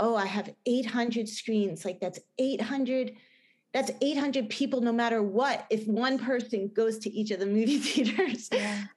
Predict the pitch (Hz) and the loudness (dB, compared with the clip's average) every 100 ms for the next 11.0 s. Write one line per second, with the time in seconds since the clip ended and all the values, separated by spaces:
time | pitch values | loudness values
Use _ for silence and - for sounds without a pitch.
0 | - 254 247 233 226 220 214 - _ _ | -2 0 0 0 -2 -4 -6 -14 _ _
1 | _ _ _ _ _ _ _ _ _ - | _ _ _ _ _ _ _ _ _ -20
2 | - 247 226 180 214 220 220 214 208 208 | -2 0 2 2 2 2 2 2 0 0
3 | - 202 214 233 220 190 185 - 196 196 | -2 -2 0 -2 0 -2 -2 0 0 0
4 | - 202 196 190 190 - _ _ _ _ | -6 -2 0 0 -2 -8 _ _ _ _
5 | _ _ _ _ _ 254 349 - - 107 | _ _ _ _ _ -4 -4 -4 -6 -6
6 | 214 - _ - 208 208 208 - 214 220 | -6 -12 _ -2 2 2 0 0 2 2
7 | 214 - 196 196 214 214 202 180 170 165 | -2 -2 0 2 2 0 -2 -2 -4 -4
8 | - - _ _ _ _ _ - 214 220 | -10 -16 _ _ _ _ _ -2 2 2
9 | 214 240 226 202 - 202 190 196 196 196 | 2 0 0 0 -2 -2 -4 -2 0 0
10 | 190 185 208 185 190 190 170 170 160 | -2 -4 -4 -2 -2 -2 -2 0 -2